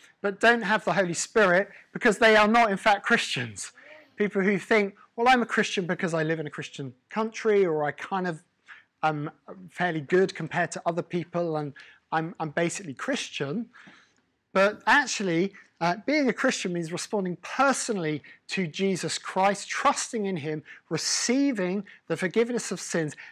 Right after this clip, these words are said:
and the gift of the Holy Spirit. So today we'll find people who think they're Christians, but they don't have the Spirit because they are not Christians. <laughs> And so, so the, the offer of the gospel, if there's anyone listening to this or out there, uh,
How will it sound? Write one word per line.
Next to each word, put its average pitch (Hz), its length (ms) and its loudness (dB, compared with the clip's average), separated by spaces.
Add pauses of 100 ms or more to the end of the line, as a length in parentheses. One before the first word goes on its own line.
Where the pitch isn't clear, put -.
(120)
and 247 240 8
the 226 60 4
gift 226 240 0
of 202 100 0
the 208 80 6
Holy 214 200 4
Spirit. - 720 2 (720)
So 208 300 4
today 214 320 4
we'll 233 140 6
find 185 240 0
people 196 240 0
who 175 100 2
think 254 220 -2
they're 185 100 -2
Christians, 160 420 -6 (240)
but 190 120 2
they 214 80 8
don't 247 180 10
have 214 140 2
the 190 40 -2
Spirit 196 420 2 (140)
because 240 280 6
they 233 100 6
are 208 120 10
not 208 160 2
Christians. 131 640 -2 (560)
<laughs> 277 140 0 (420)
And 202 140 4
so, 226 360 6 (320)
so - 240 2
the, 202 120 6
the 208 200 2 (100)
offer 269 380 4
of 208 180 2
the 180 60 -2
gospel, 175 760 0 (380)
if 170 100 -12
there's 196 160 2
anyone 196 400 4
listening 226 600 2
to 220 100 -10
this 220 280 2
or 151 140 -4
out 220 260 2
there, 202 220 2 (300)
uh, 156 140 -4